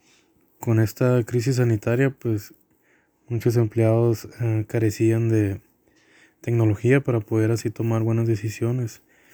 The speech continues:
ya que no tenían, ah, la información en el momento indicado, y esto, pues, genera,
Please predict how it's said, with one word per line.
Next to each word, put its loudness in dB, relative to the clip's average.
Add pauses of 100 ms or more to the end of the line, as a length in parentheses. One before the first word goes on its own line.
(400)
ya -2
que -4
no 0
tenían, 0
ah, 0
la 0
información -2 (720)
en -4
el 0
momento 2
indicado, -2 (580)
y 0
esto, -4
pues, -6
genera, -2